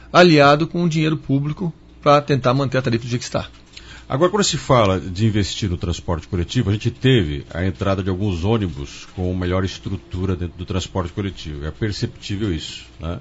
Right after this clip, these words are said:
Speaker 2: Eles até têm uma cor diferente, a gente percebe que tem uma estrutura diferente, que são mais confortáveis.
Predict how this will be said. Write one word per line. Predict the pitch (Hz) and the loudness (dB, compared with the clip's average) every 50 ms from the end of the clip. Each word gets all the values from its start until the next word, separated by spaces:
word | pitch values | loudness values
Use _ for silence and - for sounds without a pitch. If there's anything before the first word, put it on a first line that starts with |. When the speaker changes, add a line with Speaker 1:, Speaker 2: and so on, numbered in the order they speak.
| - - - - - - - - - - - | -12 -18 -20 -20 -20 -20 -20 -20 -20 -16 -12
Speaker 2:
Eles | - 85 76 80 | -10 -8 -6 -8
até | 80 - 90 | -4 -4 -4
têm | - 95 | -2 -2
uma | 87 82 80 | -2 -2 -2
cor | - - 87 78 | -4 -6 -8 -8
diferente, | - - - 117 104 107 123 123 120 | -6 -2 -2 0 0 0 0 0 -2
a | 95 | -4
gente | 87 - | -6 -6
percebe | - - 117 - - 98 87 85 | -4 -4 -4 -2 -2 -4 -4 -4
que | 92 | -4
tem | 92 90 | -2 -2
uma | 85 | -4
estrutura | - - 107 87 - - 139 131 | -4 -4 -8 -6 -2 0 0 0
diferente, | 131 - - 107 107 104 | 0 -2 -2 -4 -4 -4
que | - - | -4 -2
são | 123 117 | 0 0
mais | 113 110 - | 0 0 -2
confortáveis. | - 120 107 - - 117 104 - 82 67 67 65 80 - - | -4 -6 -6 -4 -4 -6 -4 -4 -6 -6 -6 -8 -10 -14 -16